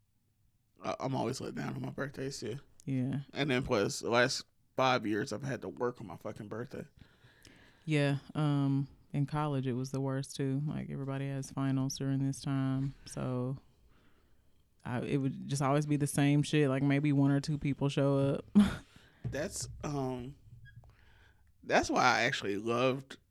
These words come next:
Speaker 1: like, my birthday in college, because everybody would be home for, like, Thanksgiving and stuff,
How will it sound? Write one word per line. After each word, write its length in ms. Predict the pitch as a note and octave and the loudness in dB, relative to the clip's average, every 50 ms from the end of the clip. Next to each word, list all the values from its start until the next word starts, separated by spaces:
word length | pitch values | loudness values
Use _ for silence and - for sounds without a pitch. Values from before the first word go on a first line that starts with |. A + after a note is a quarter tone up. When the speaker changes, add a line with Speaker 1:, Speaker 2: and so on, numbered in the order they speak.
| _ _ - - | _ _ -20 -18
Speaker 1:
like, 280 | - A2 B2 C3 C3 B2+ | -10 -8 -8 -8 -6 -4
my 100 | B2 A#2+ | -6 -4
birthday 720 | - - A#2 A2+ A#2 A#2 - B2 A#2 A2 G#2 F#2+ A#2+ C#3 - _ _ - _ _ _ _ _ | -2 -2 -2 -2 -2 -2 -4 -2 0 0 0 -2 -2 -6 -10 _ _ -20 _ _ _ _ _
in 160 | - A#2+ C3+ | -8 -8 -8
college, 580 | C#3 - B2 B2 B2+ A#2+ F#2 D#2 - - - - _ _ _ | -8 -4 -2 -2 -2 -2 -4 -6 -10 -12 -16 -16 _ _ _
because 300 | - A2 - B2 G#2+ F#2+ | -12 -8 -6 -6 -6 -2
everybody 400 | G#2+ A#2 B2+ B2 B2 B2 A#2 A2+ | -4 -2 -2 0 0 0 0 0
would 120 | A#2 A#2 A#2+ | 0 -2 -2
be 100 | A#2+ B2+ | -4 -4
home 300 | C3 C3+ B2+ A#2+ B2 C3+ | -2 -4 -4 -4 -4 -8
for, 80 | A#2 G#2 | -8 -6
like, 180 | A#2 F#2+ A2 - | -6 -6 -6 -6
Thanksgiving 540 | A#2+ A#2 A#2+ C3 C3+ - C3 B2+ B2 C3 | -6 -6 -6 -6 -2 -2 -2 0 0 -2
and 120 | C3+ C#3 D3 | -6 -6 -6
stuff, 260 | D3 D3+ C#3+ C#3+ C#3+ | -4 -4 -4 -4 -4